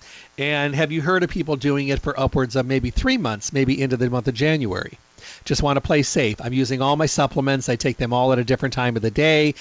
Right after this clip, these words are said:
I'm drinking close to a gallon of water a day. Other than that, only green tea, hot or cold. Uh, and I'm walking about fifteen thousand steps a day. So I'm doing everything I can. I'm learning how to decompress.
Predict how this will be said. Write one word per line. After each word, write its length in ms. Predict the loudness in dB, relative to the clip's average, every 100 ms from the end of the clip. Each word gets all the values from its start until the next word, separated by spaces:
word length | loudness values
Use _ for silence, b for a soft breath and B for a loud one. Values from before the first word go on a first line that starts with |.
| B B -8
I'm 120 | -4
drinking 280 | -2 -2 -2
close 260 | 0 0 2
to 120 | 0
a 60 | 0
gallon 400 | 2 2 4 4
of 60 |
water 300 | 4 6 4
a 60 | 2
day. 360 | 4 4 4 2
Other 240 | 2 2
than 140 | 2 0
that, 220 | 0 0
only 300 | 0 0 -4
green 380 | -2 -2 -2 -2
tea, 320 | 0 2 2
hot 240 | 0 0
or 80 | -2
cold. 520 | 2 4 6 6 2 B B B B B
Uh, 300 | -2 2 2 0
and 360 | -2 -2 -4 -4
I'm 200 | -2 2
walking 460 | 2 2 -2 0
about 260 | 2 2 2
fifteen 380 | -2 -2 -4 0
thousand 360 | 0 0 -2
steps 360 | -6 -4 -4 -4
a 40 |
day. 220 | -2 0 0
So 120 | -4
I'm 60 |
doing 300 | 0 0 2
everything 340 | -2 -2 -2 -2
I 100 | -2
can. 340 | -2 -2 0
I'm 100 | -2
learning 280 | 0 0 -2
how 100 | -2
to 100 | -2
decompress. 800 | -4 -6 -6 -2 -2 -4 -12